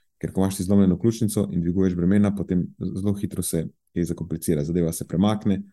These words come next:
narobe se zaraste in to s-, pol pomeni lahko trajne posledice ali pa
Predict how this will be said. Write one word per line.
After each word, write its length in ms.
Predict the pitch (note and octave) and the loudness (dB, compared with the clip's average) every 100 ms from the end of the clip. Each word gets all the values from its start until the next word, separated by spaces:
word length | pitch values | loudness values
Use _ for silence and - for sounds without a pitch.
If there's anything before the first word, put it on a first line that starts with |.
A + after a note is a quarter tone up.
| - | -6
narobe 320 | D#2+ E2+ E2 | 0 2 2
se 140 | D2+ | 0
zaraste 500 | D#2 E2 G2+ A#2 G#2+ G#2 _ | -2 0 0 -2 -4 -6 _
in 100 | - | -4
to 100 | F2 | -4
s-, 100 | F#2 - _ - | -4 -8 _ -4
pol 140 | F#2 | -2
pomeni 280 | F2+ F#2+ F#2 | 0 2 2
lahko 280 | F2 E2+ F2 | 0 -4 -4
trajne 320 | - F2+ F2+ | -2 0 0
posledice 540 | D#2+ - A#2+ B2 A2+ G#2+ _ | -2 -2 0 0 -4 -6 _
ali 280 | - G2+ G2 | -2 2 2
pa 180 | G2 | 2